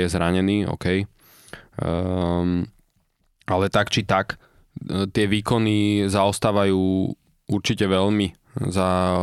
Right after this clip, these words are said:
očakávaniami. E, ja keď som sa trošku som pátral, že prečo, prečo ako keby sú tam, kde sú, e, tak jedna vec, ktorá vyskakuje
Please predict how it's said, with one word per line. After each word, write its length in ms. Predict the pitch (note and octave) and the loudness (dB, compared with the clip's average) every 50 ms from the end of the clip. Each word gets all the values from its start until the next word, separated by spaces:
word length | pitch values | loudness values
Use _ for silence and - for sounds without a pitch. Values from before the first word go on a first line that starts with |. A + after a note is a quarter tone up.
| F#2 F2+ - - | 0 -2 -2 -4
očakávaniami. 920 | - - G2 - - G2+ - - G2 F#2 G2 F#2+ G2 F#2+ F#2 F#2+ G2+ G#2+ | -2 -4 -2 -2 -2 -2 0 0 0 0 2 0 2 2 2 2 2 0
E, 80 | A#2 A2+ - - - - - - - - - F#2 F#2 F#2+ F#2+ | 0 -2 -6 -16 -20 -20 -20 -18 -10 -4 -2 0 0 2 2
ja 100 | G2+ G#2 | 0 0
keď 140 | G#2 - - | 0 -2 -2
som 100 | A#2 A2+ | -2 -2
sa 100 | A2 B2+ A2+ A2 G2+ - - - - - - - | 0 0 0 -2 -2 -4 -8 -8 -8 -8 -8 -4
trošku 500 | - A2+ G#2 A2 G2+ - - B2 A#2 G#2+ | -2 -2 0 -2 -2 -2 -2 -2 -2 -2
som 180 | G2+ - A#2+ G#2+ | -2 -2 -2 0
pátral, 600 | - G#2 G#2+ - - A#2+ A2+ A2+ A2+ A2 G2+ - _ _ _ _ _ _ _ _ | 2 0 0 2 2 2 2 2 2 0 -2 -4 _ _ _ _ _ _ _ _
že 120 | - G#2+ | -8 -6
prečo, 520 | - - G#2+ G#2 - - A2+ G#2+ G2+ - - - _ _ _ _ _ _ _ - - - _ _ _ _ _ _ | -4 -2 -2 -2 0 0 0 0 0 -2 -6 -12 _ _ _ _ _ _ _ -18 -18 -18 _ _ _ _ _ _
prečo 300 | - - A2 A2 - B2+ | -4 -2 -2 0 0 -2
ako 160 | A2+ G#2 G2+ G#2+ | -2 -2 -4 -4
keby 180 | - A#2 A2 | -4 -4 -4
sú 160 | G#2+ - - | -4 -4 -4
tam, 240 | A2 - A2 G#2 G#2+ | -2 0 0 2 2
kde 160 | G#2+ G#2 A#2 A#2 | 0 0 0 -2
sú, 300 | G#2+ - - G#2 A2 B2+ | 0 0 0 2 2 2
e, 60 | C3 - _ - - - - - _ - - - F#2 F2+ F#2 F#2 F#2+ F#2+ | 0 -2 _ -20 -20 -20 -20 -20 _ -6 -4 -2 0 0 0 0 0 0
tak 180 | F2 - G#2+ G#2 | 0 -2 -2 0
jedna 300 | G#2 G#2+ G#2+ A2 A#2 A2 | 0 0 2 2 0 0
vec, 180 | G#2 G#2+ G#2+ G2+ | 0 0 -2 -2
ktorá 380 | - - - - A2+ G#2+ G#2+ G#2+ | -4 -10 -4 -2 0 0 2 0
vyskakuje 680 | G#2 G#2 G#2 - - - A#2 - - - A2+ G#2+ G#2 G2+ | 0 0 -2 -2 -2 -4 -4 -2 -2 -2 0 0 0 0